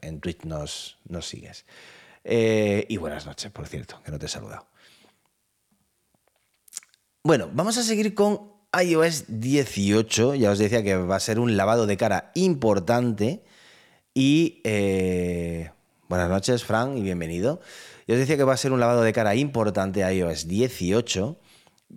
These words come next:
porque va a tener un diseño que se, según dicen, y según alguna filtración que ha habido, eh, pero hay que, hay que coger con pinzas, se va a parecer un poquito a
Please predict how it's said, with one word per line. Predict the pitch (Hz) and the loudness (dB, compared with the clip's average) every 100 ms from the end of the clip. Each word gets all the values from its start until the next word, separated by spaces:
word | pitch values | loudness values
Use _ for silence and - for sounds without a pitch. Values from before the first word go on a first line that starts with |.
| _ | _
porque | 123 123 123 156 151 113 | 0 2 2 2 0 0
va | 107 | -2
a | 101 | 0
tener | 110 113 113 | 0 0 -2
un | 113 113 | -2 0
diseño | 110 107 117 110 120 127 - - | 0 -2 -2 0 0 -2 -8 -12
que | - 113 | -6 -4
se, | 120 107 - _ _ _ _ _ _ - | -2 -2 -4 _ _ _ _ _ _ -10
según | - 92 117 143 113 | -4 -2 0 0 -2
dicen, | - 117 135 - 104 120 - - - - - | -2 0 0 -2 -6 -6 -14 -20 -20 -20 -10
y | - | -6
según | 92 123 | -2 0
alguna | 120 127 170 135 | 2 4 2 0
filtración | 120 101 92 110 95 | -2 -2 -2 -2 -4
que | 90 98 | -2 0
ha | 101 - | -2 -4
habido, | 80 90 107 92 98 - - | -6 0 0 2 -2 -6 -10
eh, | 92 82 76 73 71 | -8 -6 -6 -10 -6
pero | 92 85 | -2 0
hay | 80 | -2
que, | 82 82 | -2 -6
hay | 82 | -4
que | 85 85 | -4 -4
coger | 82 80 92 85 - | -4 -6 -4 -4 -2
con | 147 151 123 | 0 0 0
pinzas, | 98 95 87 107 131 - - - - - - - - | 0 0 0 -2 -2 -6 -18 -20 -20 -20 -20 -16 -4
se | 143 | -2
va | |
a | 156 | 2
parecer | 196 196 | 2 4
un | 196 | 2
poquito | 139 135 156 - - | 2 0 0 0 0
a | 120 131 - _ | 0 0 -8 _